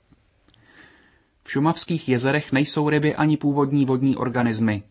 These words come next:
píší to Hospodářské noviny, které citují vědce z České geologické služby a Jihočeské univerzity, kteří zde provedli rozsáhlý průzkum.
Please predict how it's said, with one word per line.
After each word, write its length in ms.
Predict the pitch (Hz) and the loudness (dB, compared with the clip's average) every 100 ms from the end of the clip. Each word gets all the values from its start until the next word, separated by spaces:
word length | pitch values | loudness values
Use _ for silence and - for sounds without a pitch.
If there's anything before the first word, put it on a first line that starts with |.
| - | -12
píší 280 | 110 120 101 | -10 -8 -8
to 160 | 107 | -8
Hospodářské 800 | 110 110 135 127 127 - - 120 | -8 -6 -2 -2 -2 -6 -2 0
noviny, 340 | 123 139 135 | 0 0 -2
které 320 | - - 117 113 | -4 -4 -4 -6
citují 420 | - - 120 113 | -10 -6 -4 -2
vědce 420 | 113 117 - 117 | -4 -6 -6 -6
z 140 | - | -6
České 480 | - 123 - - 127 | -8 -8 -6 -2 -2
geologické 800 | 123 120 117 120 123 - - 101 | 0 0 0 -2 -6 -8 -4 -4
služby 440 | - 131 131 143 - | -4 -8 -6 -6 -6
a 120 | 113 | -6
Jihočeské 640 | 113 123 127 127 - 135 | -6 -6 -8 -10 -6 -6
univerzity, 720 | 123 127 139 135 123 123 117 104 _ - - - | -4 -6 -4 -4 -4 -4 -4 -6 _ -20 -20 -12
kteří 340 | - 139 156 | -6 -2 -2
zde 160 | 139 127 | -4 -4
provedli 480 | 127 135 147 139 | -2 -2 -2 0
rozsáhlý 600 | 120 120 139 127 123 120 | 0 -2 -2 -2 -2 -6
průzkum. 640 | 117 120 120 - - 104 | -4 -2 -2 -4 -4 -4